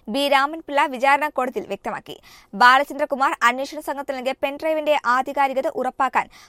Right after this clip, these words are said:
ഫോറൻസിക് പരിശോധന വേണമെന്നും പ്രതിഭാഗം വാദിച്ചു. ദിലീപ് സാക്ഷികളെ സ്വാധീനിക്കാൻ നടത്തിയ ശ്രമങ്ങൾ വിശദീകരിക്കാൻ പെൻഡ്രൈവിലെ ശബ്ദരേഖ നേരത്തെ പ്രോസിക്യൂഷൻ കോടതിയിൽ കേൾപ്പിച്ചിരുന്നു.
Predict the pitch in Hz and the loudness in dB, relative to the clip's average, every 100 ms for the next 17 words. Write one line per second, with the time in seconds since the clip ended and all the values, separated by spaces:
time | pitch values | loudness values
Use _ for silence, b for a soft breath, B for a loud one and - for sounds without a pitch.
0 | B 339 349 392 392 370 - 302 277 294 | B 6 6 4 -4 -10 -4 0 2 0
1 | 269 269 240 240 247 220 320 277 233 - | -2 -2 -2 -2 -4 -8 -4 -4 -4 -2
2 | 262 240 - 190 190 - - B B B | -2 -2 -6 -8 -8 -14 -14 B B B
3 | 190 254 339 - 285 277 302 285 294 302 | -6 -4 -4 2 2 4 0 0 0 2
4 | 277 277 285 285 269 285 285 269 262 294 | 2 0 -2 -2 0 -4 -4 -4 -4 -4
5 | 269 - 285 285 - 254 311 269 247 269 | -6 -8 -4 -4 -2 -6 -2 -4 -4 -4
6 | 302 285 254 285 b b b - 262 214 | -4 -2 -4 -8 b b b 0 2 2
7 | 285 269 311 - 233 240 294 - 254 - | 0 2 -2 -4 -4 0 0 0 -6 -6
8 | 269 269 277 269 262 262 240 - 269 269 | -10 -8 -8 -2 0 0 -4 -4 -4 -4
9 | - 202 180 | -6 -12 -10